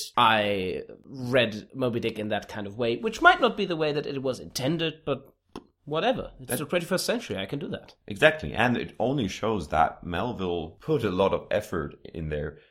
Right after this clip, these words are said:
Speaker 2: to not just make it an adventure story or a gothic story or a, I don't know, homoerotic love story,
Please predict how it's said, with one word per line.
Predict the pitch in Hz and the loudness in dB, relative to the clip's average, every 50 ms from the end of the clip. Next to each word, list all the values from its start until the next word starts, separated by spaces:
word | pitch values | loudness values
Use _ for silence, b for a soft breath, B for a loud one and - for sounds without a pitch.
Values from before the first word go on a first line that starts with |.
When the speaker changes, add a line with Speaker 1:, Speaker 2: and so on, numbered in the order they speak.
| b b | b b
Speaker 2:
to | - - 101 | -12 -4 -2
not | 101 98 95 - - | -2 -2 -2 -4 -4
just | - 87 85 - - - | -4 -4 -4 -6 -14 -10
make | - 92 107 - - | -8 -8 -8 -8 -10
it | - - | -12 -10
an | 67 | -10
adventure | - - - - - 82 92 95 - 85 | -12 -12 -8 -4 -4 -4 -4 -4 -6 -8
story | - - - - - - - 50 - - - - - - | -8 -8 -8 -8 -10 -10 -10 -10 -12 -12 -12 -12 -8 -6
or | 78 80 73 - - | -4 -4 -4 -4 -4
a | 76 73 - - - _ - | -6 -8 -8 -12 -20 _ -4
gothic | - 92 - - - - 80 - | -2 -2 -2 0 -2 -4 -6 -6
story | - - - - 92 92 - - 69 - - - - - - - | -10 -14 -12 -8 -4 -4 -4 -4 -4 -10 -12 -16 -20 -14 -6 0
or | 92 90 87 82 85 - - | 2 2 2 2 0 -4 -4
a, | 82 82 80 80 82 - - | -6 -6 -6 -6 -8 -12 -12
I | 80 73 | -14 -14
don't | 73 78 85 87 | -10 -10 -10 -6
know, | 104 113 120 120 101 80 - - - - - | -4 -2 0 2 2 0 -2 -6 -12 -8 -4
homoerotic | 104 107 107 104 90 95 95 101 98 95 - - 82 76 | -2 0 0 2 0 2 2 2 2 2 0 -6 -4 2
love | 95 98 107 127 123 | 6 6 6 6 4
story, | - - - - - - - - - - - | -2 -4 -4 -4 -4 -4 -4 -4 -4 -6 -10